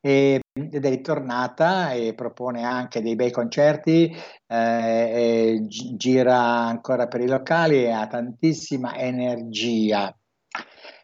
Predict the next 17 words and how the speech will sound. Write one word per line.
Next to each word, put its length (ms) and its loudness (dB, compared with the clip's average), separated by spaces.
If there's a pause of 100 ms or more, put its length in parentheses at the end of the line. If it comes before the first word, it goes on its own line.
(160)
Ma 180 2
voi 540 4
forse 340 -6
non 120 -6
sapete 560 -6
che 440 2
la 140 4
Rettore 800 4
è 40 0
figlia 500 0
di 100 -4
una 560 -2
nobildonna 1120 0
e 80 -6
di 580 2
un'attrice 640 0
goldoniana, 680 0